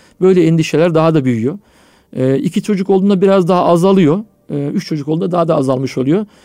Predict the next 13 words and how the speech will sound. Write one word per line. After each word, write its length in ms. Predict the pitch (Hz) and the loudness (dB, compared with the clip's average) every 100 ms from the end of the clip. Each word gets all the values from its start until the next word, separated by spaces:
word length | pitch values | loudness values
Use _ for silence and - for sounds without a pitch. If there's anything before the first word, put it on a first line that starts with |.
| _ _ | _ _
Sonra 260 | - 196 185 | -4 -2 0
birinci 220 | 190 202 | 2 0
çocuk 240 | - 156 180 | 0 -2 0
yaşadıktan 360 | 165 - 196 | -2 -2 -4
sonra 260 | 165 175 170 | -2 -2 0
diğer 160 | 170 | 0
ikinci 260 | 160 160 175 | 0 -2 -6
çocuk 240 | 156 135 | -4 -4
da, 220 | - 208 - | -2 -2 -2
e, 40 | |
zaten 320 | 151 160 175 165 | -4 -2 -2 -2
bilmiş 280 | 180 180 | -2 -2
oluyorsunuz. 460 | 143 127 - 220 - | 0 0 -2 -10 -12